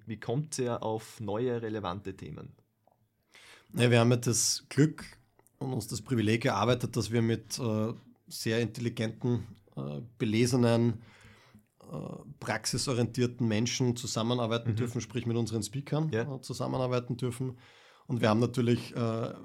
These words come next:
Speaker 2: dadurch ein, einen wahnsinnigen Pool an Wissen uns aufgebaut, ähm, aus dem wir schöpfen können. Und wir haben in unserem Team Menschen,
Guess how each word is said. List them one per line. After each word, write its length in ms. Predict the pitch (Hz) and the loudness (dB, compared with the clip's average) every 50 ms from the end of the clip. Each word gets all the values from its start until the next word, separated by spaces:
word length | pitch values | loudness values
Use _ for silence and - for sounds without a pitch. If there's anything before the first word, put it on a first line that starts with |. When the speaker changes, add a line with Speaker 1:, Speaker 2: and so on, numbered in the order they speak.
| - - - - - - _ _ _ | -20 -20 -20 -20 -20 -20 _ _ _
Speaker 2:
dadurch 460 | - 98 107 123 123 117 120 - - | -6 -2 0 2 2 2 0 -2 -8
ein, 260 | - 127 117 117 - | -8 -6 -4 -4 -4
einen 240 | - 123 113 110 110 | -4 -6 -6 -4 -4
wahnsinnigen 840 | 113 98 95 107 123 123 123 127 120 120 120 113 113 113 110 110 - - | -4 -4 -2 0 0 0 2 2 2 2 2 2 0 0 -4 -6 -10 -8
Pool 400 | - 123 123 127 131 127 131 - | -4 -2 0 0 0 0 -2 -2
an 220 | - 120 113 107 107 | -4 -4 -4 0 2
Wissen 320 | 143 147 - - 127 117 | 2 2 2 0 0 0
uns 160 | 113 110 - | 0 0 -2
aufgebaut, 720 | - - - - - 120 117 120 113 110 120 120 120 - - | -6 -8 -10 -10 -10 -10 -6 -2 0 0 0 -2 -4 -8 -12
ähm, 240 | 143 135 127 135 - | -10 -8 -8 -8 -8
aus 160 | - 123 - | -10 -10 -8
dem 140 | - 117 117 | -6 -4 -4
wir 80 | 120 | -2
schöpfen 340 | 117 - 110 110 - - 120 | -2 -2 -4 -4 -4 -6 -6
können. 380 | - - 110 104 101 107 107 - - - _ _ _ _ - | -6 -6 -6 -6 -6 -6 -8 -12 -16 -20 _ _ _ _ -14
Und 360 | 123 113 107 110 110 - - _ _ _ - - - - _ _ _ - | -10 -10 -10 -10 -12 -14 -20 _ _ _ -20 -20 -20 -20 _ _ _ -8
wir 120 | 143 117 | -6 -4
haben 340 | 113 110 113 117 - - - _ - | -4 -4 -4 -4 -6 -8 -12 _ -10
in 140 | 151 127 135 | -6 -4 -4
unserem 360 | 131 117 123 120 120 120 120 | -4 -2 0 0 2 0 0
Team 320 | 123 123 123 123 123 120 117 | 0 2 4 4 6 4 4
Menschen, 580 | 107 113 117 - - 127 120 117 117 113 120 | 2 2 0 -2 0 0 2 2 0 -2 -4